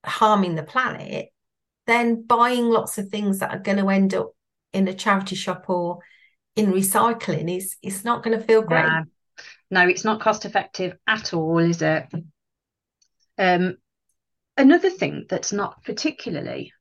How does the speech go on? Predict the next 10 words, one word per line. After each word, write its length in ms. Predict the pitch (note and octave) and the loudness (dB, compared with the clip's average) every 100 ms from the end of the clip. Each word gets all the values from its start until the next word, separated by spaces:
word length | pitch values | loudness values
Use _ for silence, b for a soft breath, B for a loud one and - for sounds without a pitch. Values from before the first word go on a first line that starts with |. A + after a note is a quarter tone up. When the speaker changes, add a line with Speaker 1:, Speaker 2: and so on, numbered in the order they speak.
| - | -14
Speaker 2:
cost 260 | - - E3 | -12 -10 -10
effective, 680 | - - - - - - - _ _ - | -8 -10 -10 -10 -8 -8 -14 _ _ -16
um, 400 | - - F2+ - _ _ _ _ - | -14 -12 -14 -18 _ _ _ _ -2
Black 200 | A3+ - | -2 0
Friday 340 | A#3 G#3+ G#3+ | 2 2 0
sales. 720 | G#3 G#3+ G3+ F#3+ F3+ F3 - E3 - F3+ C#4 - - - _ _ - | -2 0 2 2 0 -2 -10 -16 -20 -20 -20 -20 -20 -20 _ _ -6
What's 320 | G3+ - - | -2 -2 -2
your 120 | G3+ | -2
view, 340 | E3+ F#3+ G3+ G#3 | 0 2 2 0
Tina? 560 | - F3+ F3+ F#3 G3 | 0 0 0 -2 -6